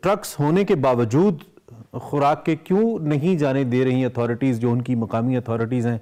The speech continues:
महज ये वही हुकूमती सतह पे जो इनकी गुंडागर्दी है, दहशतगर्दी है, ये वही एक वजह है, अ,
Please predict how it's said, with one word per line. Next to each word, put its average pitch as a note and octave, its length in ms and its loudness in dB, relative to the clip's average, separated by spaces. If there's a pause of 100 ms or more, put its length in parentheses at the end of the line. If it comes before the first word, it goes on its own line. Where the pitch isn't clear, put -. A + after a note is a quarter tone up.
(360)
महज D3 220 2
ये E3 60 2
वही D#3+ 160 2
हुकूमती D3+ 400 0
सतह E3+ 260 0
पे E3+ 180 0
जो D#3 120 2
इनकी D3+ 400 0 (300)
गुंडागर्दी C#3 640 2
है, D3 200 4
दहशतगर्दी C3 680 0
है, D3 220 2
ये D3 80 2
वही D#3 460 0
एक D#3+ 180 -2
वजह C#3 220 0
है, F3+ 300 -2
अ, G#3 40 -14